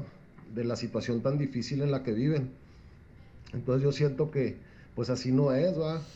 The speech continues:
Uno también como hombre tiene necesidades, ¿va? Este, y tiene aspiraciones.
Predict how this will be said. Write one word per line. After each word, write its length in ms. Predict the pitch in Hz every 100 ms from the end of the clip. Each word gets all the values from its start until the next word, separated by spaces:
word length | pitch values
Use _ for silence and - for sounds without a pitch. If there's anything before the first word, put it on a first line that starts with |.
| -
Uno 220 | 113 135 147
también 280 | 139 127
como 220 | 131 147 147
hombre 180 | 147
tiene 220 | 147 143 147
necesidades, 880 | 143 135 127 113 120 139 147 151 143
¿va? 140 | 143
Este, 200 | 139 143
y 40 | 131
tiene 220 | 117 123
aspiraciones. 800 | 127 147 127 - 123 147 147 -